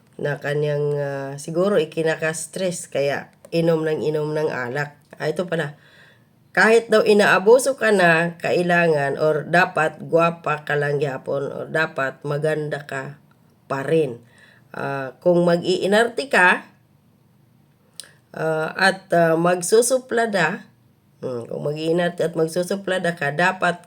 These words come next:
kaya mong magtupis ba? O kaya, kaya ni Liza Marcos magtupis? Ano kaya itsura ni, ah,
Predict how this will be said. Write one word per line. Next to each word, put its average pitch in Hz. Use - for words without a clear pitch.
kaya 170
mong 147
magtupis 151
ba? 117
O -
kaya, 160
kaya 156
ni 156
Liza 156
Marcos 143
magtupis? 147
Ano 185
kaya 247
itsura 165
ni, 151
ah, 156